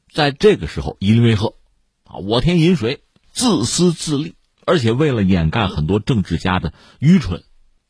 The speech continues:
不负责任，那就甩锅，这就会出现什么呢？民族主义的、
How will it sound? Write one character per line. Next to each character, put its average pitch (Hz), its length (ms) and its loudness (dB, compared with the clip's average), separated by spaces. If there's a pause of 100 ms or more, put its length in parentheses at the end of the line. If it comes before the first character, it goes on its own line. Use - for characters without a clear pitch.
(100)
不 170 160 2
负 139 200 2
责 139 160 2
任， 180 180 0
那 117 120 0
就 120 80 0
甩 87 160 0
锅， 131 240 -4 (540)
这 185 80 0
就 156 120 2
会 117 100 -2
出 139 200 -2
现 113 180 0
什 76 120 -4
么 85 60 -2
呢？ 82 120 0
民 107 220 4
族 113 120 2
主 85 160 -2
义 92 140 -2
的、 73 220 -10